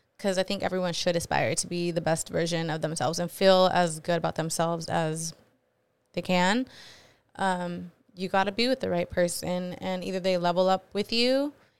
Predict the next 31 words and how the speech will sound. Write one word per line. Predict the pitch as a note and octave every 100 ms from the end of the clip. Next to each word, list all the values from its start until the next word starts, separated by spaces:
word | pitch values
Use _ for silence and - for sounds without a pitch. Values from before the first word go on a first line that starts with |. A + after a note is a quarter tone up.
| _ F#3+
and | F#3 F#3
support | - - G3+
you, | B3+ C4 C4+
or | - A3+
they'll | A3+
get | A#3+
left | A#3+ A#3+ B3
behind, | B3 G#3 E3 - _ _
and | G3 G3 G3 F#3+ -
that's | G3+ -
okay. | A3 - A3 F3 E3+ E3 _ _ _ _ _ _ _ -
Oh, | F#3+
and | F3+
I |
have | F#3 F3
another | E3 D#3+ E3
tweet | - F3+ F#3 -
that | D#3 D3+ -
totally | - D#3+ D#3
relates | D#3+ D#3 -
to | -
all | D#3
this | F3 E3+ -
too. | - A#3+ A3+ G#3+
It's | F#3+ - -
by | E3 E3+ E3+ -
at | E3+ - F3
Don't | F#3+ G3+
Worry | G3 F#3+ F#3+
About | F#3 E3+ E3+ - - -
B. | A3+ A3+ A3